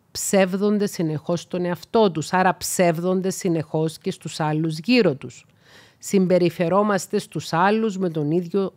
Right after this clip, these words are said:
τρόπο που συμπεριφερόμαστε στον εαυτό μας. Δεν αλλάζουν οι άνθρωποι αυτοί, δυστυχώς. Δυστυχώς. Είμαι ψυχολόγος, είμαι σαράντα οκτώ ετών,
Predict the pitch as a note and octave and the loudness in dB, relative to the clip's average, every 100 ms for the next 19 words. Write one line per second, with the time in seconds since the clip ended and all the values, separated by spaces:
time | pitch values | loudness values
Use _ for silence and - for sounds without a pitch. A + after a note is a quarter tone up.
0 | _ - D#3+ E3 E3+ E3 F3+ F#3 E3+ D#3 | _ -4 0 0 -2 -8 -8 -6 -4 -6
1 | - D3 D3+ E3+ D#3+ F3 - F#3 F#3 - | -6 -6 -4 -4 -6 -10 -8 -6 -6 -6
2 | E3 C3+ A2+ - _ _ _ _ _ D#3 | -6 -6 -8 -20 _ _ _ _ _ 0
3 | G#3+ G#3 D3+ D3 C3 C#3+ C3+ C3 - - | 2 4 2 -2 -4 -6 -6 -8 -10 -16
4 | C3+ C3+ _ C#3 D3 - - - C3 - | -14 -16 _ -8 -8 -8 -10 -6 -8 -8
5 | - _ _ _ _ _ D#3+ D#3 - - | -20 _ _ _ _ _ -8 -6 -8 -8
6 | - - - _ _ _ - _ _ _ | -10 -10 -20 _ _ _ -20 _ _ _
7 | G3 G#3 G3 - G3+ F3 D#3 D#3 D#3+ F3+ | 0 2 0 -4 -4 -2 0 0 0 -4
8 | - - - F#3 G#3 - F3+ E3+ D#3 - | -8 -18 -4 -2 -2 -4 -2 -2 -4 -6
9 | D#3+ D3+ D#3 D3+ | -6 -4 -4 -6